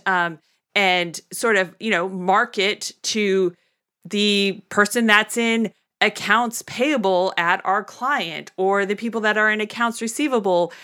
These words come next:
at our vendor partners. And our contracts department is reaching out to the estimators and,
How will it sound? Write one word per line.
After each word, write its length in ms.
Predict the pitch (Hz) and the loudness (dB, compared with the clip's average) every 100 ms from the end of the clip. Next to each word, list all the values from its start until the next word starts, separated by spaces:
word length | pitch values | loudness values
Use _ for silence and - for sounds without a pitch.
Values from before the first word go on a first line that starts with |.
| - - | -8 2
at 200 | 202 202 | 2 4
our 200 | 202 190 | 2 0
vendor 360 | 208 240 208 | -2 -2 -4
partners. 720 | 175 175 - 165 160 156 - - _ _ - | -2 -4 -4 -6 -4 -4 -6 -12 _ _ 0
And 380 | 185 180 170 | 2 2 0
our 160 | - 180 | 0 0
contracts 460 | - 190 202 190 214 | 2 0 0 -6 -6
department 400 | 202 175 190 196 | -4 -4 -2 -4
is 160 | 175 | -2
reaching 340 | 196 190 214 202 | -4 -4 0 4
out 240 | 214 - | 4 2
to 120 | 214 | -4
the 120 | 196 - | 0 0
estimators 720 | 233 - 214 185 180 170 170 | 0 0 -2 0 2 0 -2
and, 180 | 185 | -4